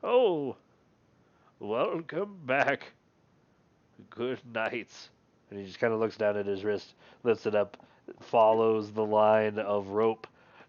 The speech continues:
to a goat currently attempting to eat a shard of crystal.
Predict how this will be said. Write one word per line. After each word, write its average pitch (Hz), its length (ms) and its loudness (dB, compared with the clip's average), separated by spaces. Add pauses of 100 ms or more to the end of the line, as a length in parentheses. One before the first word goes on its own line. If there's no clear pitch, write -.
to 117 200 -2
a 104 80 -2
goat 117 480 0
currently 107 420 0
attempting 107 480 -2
to 113 100 -6
eat 107 260 -6
a 107 100 -4
shard 104 640 0 (340)
of 101 300 0
crystal. 113 540 -2